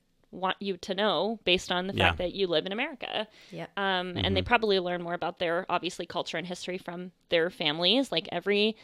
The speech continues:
Speaker 1: Indian family has a partition story, and you've heard it, you know, a
Speaker 3: <laughs>
Speaker 1: million times. Um, you learn more about your own culture from your family, obviously, but maybe, like Megan said, being, like, Caucasian,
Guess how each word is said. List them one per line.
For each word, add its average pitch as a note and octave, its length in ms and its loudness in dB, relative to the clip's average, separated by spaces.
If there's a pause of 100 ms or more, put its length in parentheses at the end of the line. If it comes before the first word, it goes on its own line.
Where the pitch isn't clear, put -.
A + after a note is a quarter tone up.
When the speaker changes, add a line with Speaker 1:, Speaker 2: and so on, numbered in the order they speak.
(240)
Speaker 1:
Indian A#3 320 4
family B3+ 380 6
has G3 180 2
a G#3+ 60 2
partition A#3+ 440 -4
story, F#3+ 500 2
and F3 100 0
you've E3+ 120 -10
heard G3+ 160 4
it, G#3+ 260 10
you G#3 100 -4
know, G3+ 120 0
a - 20 0
Speaker 3:
<laughs> F#3 100 0
Speaker 1:
million G#3 220 2
times. G3 600 0 (420)
Um, F#3 320 -2
you G3+ 120 0
learn A3+ 140 0
more G#3 120 2
about F#3 200 4
your E3+ 280 0
own F#3+ 140 0
culture F3+ 340 -2
from E3+ 220 -8
your D#3 320 -6 (340)
family, G#3+ 320 4
obviously, E3 600 -2 (100)
but E3 260 6 (300)
maybe, F3+ 500 0 (540)
like F3+ 180 -4
Megan F#3 260 2
said, F3+ 220 -2
being, F3 160 -6
like, D#3+ 240 -12 (340)
Caucasian, A#3+ 680 6